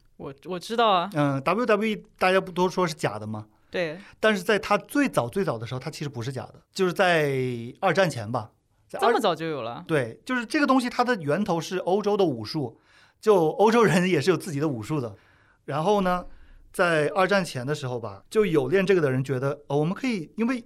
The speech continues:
Speaker 2: 拳击有擂台嘛，
Speaker 1: 嗯。
Speaker 2: 我们可以利用拳击的擂台也办一些我们自己的比赛。
Speaker 1: 啊，反正擂台都在那儿了。
Speaker 2: 对，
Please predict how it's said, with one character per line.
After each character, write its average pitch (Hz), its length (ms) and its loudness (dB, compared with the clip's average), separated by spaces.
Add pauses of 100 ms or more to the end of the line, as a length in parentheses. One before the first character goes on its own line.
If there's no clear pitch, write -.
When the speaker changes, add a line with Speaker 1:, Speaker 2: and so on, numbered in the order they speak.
Speaker 2:
拳 165 240 0
击 220 120 -2
有 147 240 2
擂 165 100 0
台 127 180 -4
嘛， 117 200 -8 (100)
Speaker 1:
嗯。 185 420 -12 (260)
Speaker 2:
我 156 100 -2
们 190 120 0
可 254 120 -2
以 - 20 2
利 226 120 0
用 226 140 0
拳 147 160 -4
击 160 80 -4
的 196 140 0
擂 190 100 4
台 147 120 0
也 143 120 0
办 233 240 -2
一 202 40 0
些 208 80 2
我 170 160 2
们 127 120 -2
自 185 120 -10
己 147 80 -4
的 131 80 -4
比 123 120 -8
赛。 113 280 -10 (440)
Speaker 1:
啊， 170 80 -10
反 165 180 -10
正 247 160 0
擂 254 140 4
台 190 120 0
都 185 120 -2
在 196 120 0
那 180 140 -4
儿 151 60 -6
了。 - 240 -12
Speaker 2:
对， 156 360 0